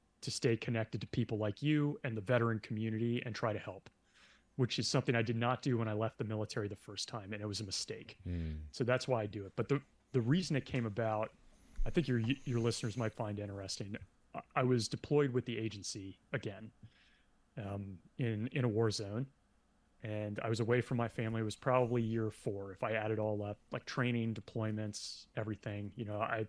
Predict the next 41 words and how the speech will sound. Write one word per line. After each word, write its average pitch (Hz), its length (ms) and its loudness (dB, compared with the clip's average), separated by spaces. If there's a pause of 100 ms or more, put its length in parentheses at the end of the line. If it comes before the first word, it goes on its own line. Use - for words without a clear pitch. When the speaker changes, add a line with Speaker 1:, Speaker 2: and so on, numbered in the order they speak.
Speaker 1:
think 147 140 4
I've 131 160 4
been 120 140 0
gone 110 260 -2
from 113 160 -6
my 104 80 -4
family 104 380 -6
for - 100 -16
four 113 300 -10
years. - 340 -10
And 120 100 -2
I 113 40 2
know 117 240 4 (440)
that's - 340 0 (420)
small 113 720 2
compared 110 400 0
to 104 280 -2 (220)
a 135 60 0
lot 113 240 2
of 101 100 -4
guys 95 440 -4
Speaker 2:
It's - 100 -2
a - 20 4
Speaker 1:
who've 90 100 4
Speaker 2:
lot, 85 200 2
Speaker 1:
been - 80 0
Speaker 2:
though. 85 200 2
Speaker 1:
multiple 117 380 0
times. - 480 -10 (600)
But, 170 240 4 (800)
like, 120 160 2
it's 139 200 -2
still, 143 380 6 (800)
you 110 100 -2
know, 107 60 0
if - 120 -6
somebody's 156 260 6
been 127 140 4
gone 117 260 4
one 117 240 2
year, 98 240 -6